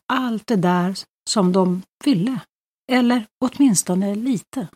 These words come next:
Det var inte lätt att se henne plågas. Mammans händer tog ett allt hårdare tag om sjukhuslakanets kant och han blev tvungen att vända sig bort, om så bara för ett kort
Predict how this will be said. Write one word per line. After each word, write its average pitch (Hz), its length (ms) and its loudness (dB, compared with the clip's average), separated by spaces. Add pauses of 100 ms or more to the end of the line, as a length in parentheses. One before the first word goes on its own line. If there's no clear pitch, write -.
(960)
Det 247 80 4
var 233 240 8
inte 226 220 4
lätt 220 300 -2
att 180 80 -2
se 214 260 2
henne 190 220 0
plågas. 175 720 -8 (1120)
Mammans 240 440 6
händer 226 440 2
tog 196 260 -2
ett 196 200 -4
allt 226 260 0
hårdare 220 520 -2
tag 185 320 -4
om 185 140 -2
sjukhuslakanets 196 1000 -4
kant 180 480 -2 (420)
och 226 80 0
han 214 140 2
blev 220 120 0
tvungen 180 480 -2
att 190 160 -6
vända 190 320 -4
sig 196 160 -6
bort, 180 460 -10 (760)
om 226 100 4
så 220 120 2
bara 185 440 -2
för 196 180 -2
ett 190 140 -4
kort - 480 -6